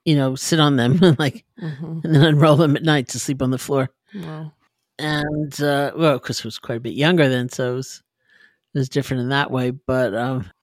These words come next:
Speaker 2: Yeah.
Speaker 1: and fine, but it was, no, it was, it was very tough. And Goenka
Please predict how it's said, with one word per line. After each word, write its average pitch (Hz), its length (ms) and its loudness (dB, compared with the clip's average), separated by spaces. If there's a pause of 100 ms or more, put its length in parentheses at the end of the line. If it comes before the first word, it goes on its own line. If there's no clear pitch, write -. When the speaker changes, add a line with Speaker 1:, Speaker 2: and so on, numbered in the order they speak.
(200)
Speaker 2:
Yeah. 170 240 -16 (320)
Speaker 1:
and 135 140 -8
fine, 151 300 -2
but 135 200 -2
it 135 100 -6
was, 139 420 -4 (240)
no, 240 100 4
it 202 40 8
was, 147 160 2
it 151 40 0
was 143 140 0
very 151 200 0
tough. - 440 -8 (180)
And 135 340 -6 (500)
Goenka 156 520 2